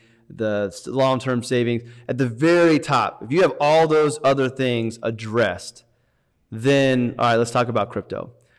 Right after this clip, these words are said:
I don't think you need to have crypto or N F Ts a part of your portfolio today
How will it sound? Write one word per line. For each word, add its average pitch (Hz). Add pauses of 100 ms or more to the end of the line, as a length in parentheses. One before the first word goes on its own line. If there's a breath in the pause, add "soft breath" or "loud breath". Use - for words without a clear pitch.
(160)
I 127
don't 156
think 147
you 143
need 131
to 120
have 113
crypto 120
or 117
N 123
F 117
Ts 117
a 107
part 120
of 117
your 113
portfolio 113
today 113